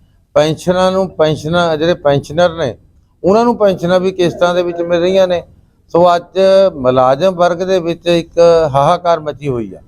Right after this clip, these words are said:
ਮੁਲਾਜ਼ਮ ਵਰਗ ਜਿਹੜਾ, ਜਿਹਨੇ ਸਰਕਾਰ ਦੀ ਚ-, ਚਲਾਉਣੀ ਹੁੰਦੀ ਆ, ਸਰਕਾਰ ਦੀਆਂ ਨੀਤੀਆਂ ਨੂੰ ਲਾਗੂ ਕਰਨਾ ਹੁੰਦਾ,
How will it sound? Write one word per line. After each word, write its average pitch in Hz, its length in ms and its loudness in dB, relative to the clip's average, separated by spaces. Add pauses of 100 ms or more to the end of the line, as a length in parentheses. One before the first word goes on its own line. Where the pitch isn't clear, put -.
(500)
ਮੁਲਾਜ਼ਮ 139 520 0
ਵਰਗ 165 260 0
ਜਿਹੜਾ, 175 440 2
ਜਿਹਨੇ 165 580 0 (280)
ਸਰਕਾਰ 127 560 0
ਦੀ 151 500 -6
ਚ-, 123 400 -10 (120)
ਚਲਾਉਣੀ 135 360 2
ਹੁੰਦੀ 147 320 0
ਆ, 98 160 2 (480)
ਸਰਕਾਰ 139 480 0
ਦੀਆਂ 156 260 -6
ਨੀਤੀਆਂ 143 440 -2
ਨੂੰ 160 140 -4
ਲਾਗੂ 123 320 0
ਕਰਨਾ 147 320 0
ਹੁੰਦਾ, 110 340 -2